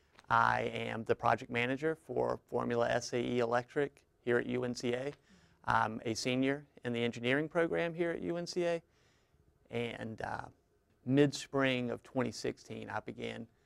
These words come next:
Speaker 1: um, working with Formula S A E Electric here at U N C A. Uh, the project was initiated, uh, almost a year ago to right now, basically the fall semester of, uh, twenty fifteen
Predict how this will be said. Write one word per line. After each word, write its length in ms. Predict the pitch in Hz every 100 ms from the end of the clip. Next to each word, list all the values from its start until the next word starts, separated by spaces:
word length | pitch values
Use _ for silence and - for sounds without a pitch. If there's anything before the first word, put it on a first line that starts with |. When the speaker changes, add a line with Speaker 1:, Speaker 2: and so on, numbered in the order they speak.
| _ _ _ -
Speaker 1:
um, 220 | 107 107
working 320 | 113 117 - 117
with 120 | 113
Formula 360 | 123 117 117 110
S 200 | 110 113
A 80 |
E 240 | 113 110 110
Electric 440 | 113 113 - - -
here 100 | -
at 80 |
U 120 | 120 -
N 80 | -
C 140 | -
A. 80 | 135 _ _ _ _ _ _ -
Uh, 120 | 110
the 80 | 110
project 420 | 139 135 131 135
was 140 | 123 120
initiated, 960 | 131 160 - 160 147 143 139 135 - -
uh, 320 | 120 113 113 -
almost 420 | 151 175 156 -
a 40 | 123
year 360 | 113 135 131
ago 500 | 120 120 120 120 120 - _ _ _ _ _
to 120 | -
right 280 | 113 113 113
now, 300 | 110 104 107
basically 640 | 120 117 - 117 120 117 117 _
the 80 | 117
fall 280 | - 123 117
semester 680 | - 107 110 - 113 107 107
of, 320 | 107 104 101
uh, 160 | 107 113 -
twenty 400 | - 117 110 107 _
fifteen 460 | 107 - 117 110